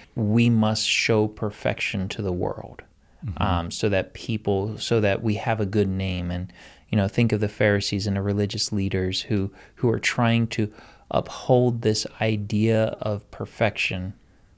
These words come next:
Speaker 1: when they hear what Jesus is saying.
Speaker 2: This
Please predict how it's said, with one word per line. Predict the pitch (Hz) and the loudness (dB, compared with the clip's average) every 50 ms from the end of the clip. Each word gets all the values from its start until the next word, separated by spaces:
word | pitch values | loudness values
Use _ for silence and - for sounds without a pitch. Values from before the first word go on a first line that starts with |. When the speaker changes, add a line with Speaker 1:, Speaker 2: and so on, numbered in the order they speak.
| _ - | _ -2
Speaker 1:
when | 107 104 98 | 0 0 2
they | 92 95 | 2 0
hear | 95 - - 107 98 92 | -2 -2 0 0 2 2
what | 92 - - | 0 -2 -4
Jesus | - - - - - - - - | -4 -6 -6 -6 -6 -8 -8 -8
is | 95 - | -6 -6
saying. | - - - - 113 113 - - _ - - - - - - - - _ - - - | -6 -6 -8 -12 -14 -16 -18 -20 _ -20 -20 -20 -20 -20 -20 -20 -20 _ -20 -16 -4
Speaker 2:
This | 135 127 147 139 - - - - - - | 2 4 4 6 4 2 -2 -2 -4 -6